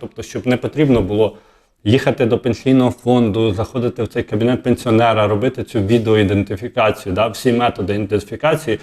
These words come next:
я розповідав на каналі, можете подивитись, пошукати відео, там повністю детально описано, як її проходити і кому точно потрібно. А кому точно потрібно, зараз ще розповім. Тут рішили так, що якщо ти прийшов в банк,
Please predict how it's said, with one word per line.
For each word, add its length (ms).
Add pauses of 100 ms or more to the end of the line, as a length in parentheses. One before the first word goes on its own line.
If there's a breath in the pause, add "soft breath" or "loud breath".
(340 loud breath)
я 200
розповідав 460
на 120
каналі, 440
можете 320
подивитись, 460
пошукати 500
відео, 420 (460 loud breath)
там 180
повністю 500
детально 420
описано, 400
як 300
її 120
проходити 600
і 40
кому 260
точно 420
потрібно. 480 (140)
А 160 (140)
кому 180
точно 300
потрібно, 380
зараз 240
ще 180
розповім. 400 (1600 soft breath)
Тут 340
рішили 460
так, 280
що 160
якщо 220
ти 140
прийшов 400
в 80
банк, 360